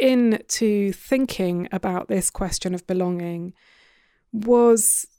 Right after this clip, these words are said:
in reflecting on the responses from British populations living across the E U twenty-seven to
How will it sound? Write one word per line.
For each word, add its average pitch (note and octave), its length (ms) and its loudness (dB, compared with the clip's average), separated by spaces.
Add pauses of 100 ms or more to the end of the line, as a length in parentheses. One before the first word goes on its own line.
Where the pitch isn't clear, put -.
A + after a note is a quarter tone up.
(560)
in B3 180 4
reflecting A#3+ 1000 -2
on G3+ 220 -2
the G3 120 -4
responses F#3 1200 -2
from B3 420 0
British A3 320 -2
populations F#3 880 -4
living F#3+ 220 -4
across A#3+ 480 -4
the G#3+ 100 -4
E G3 120 -2 (100)
U F3+ 80 -4
twenty-seven F#3 1040 -8 (580)
to A3 720 2